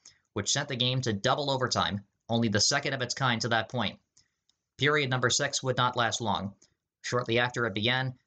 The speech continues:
Larry Csonka broke off a twenty-nine-yard run that set up a thirty-seven-yard field goal attempt. Garo Yepremian's kick sailed through the uprights,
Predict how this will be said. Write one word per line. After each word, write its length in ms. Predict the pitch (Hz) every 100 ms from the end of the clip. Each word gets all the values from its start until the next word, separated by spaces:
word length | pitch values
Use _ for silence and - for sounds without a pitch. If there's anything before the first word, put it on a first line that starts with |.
| -
Larry 280 | 113 131 120
Csonka 380 | 131 131 127
broke 200 | 120 127
off 120 | 120 110
a 60 |
twenty-nine-yard 720 | 98 143 151 135 123 113 104 104
run 200 | 120 127
that 160 | 104
set 140 | - 127
up 120 | 120
a 40 |
thirty-seven-yard 800 | 101 135 143 131 131 131 120 117
field 220 | - 120 104
goal 200 | 104 92
attempt. 420 | - 95 - - _ _ _ _ _ -
Garo 240 | 131 127
Yepremian's 520 | 113 135 135 120 107
kick 220 | - 139
sailed 340 | - - 139 -
through 100 | 117
the 140 | 110
uprights, 500 | 127 143 135 127 -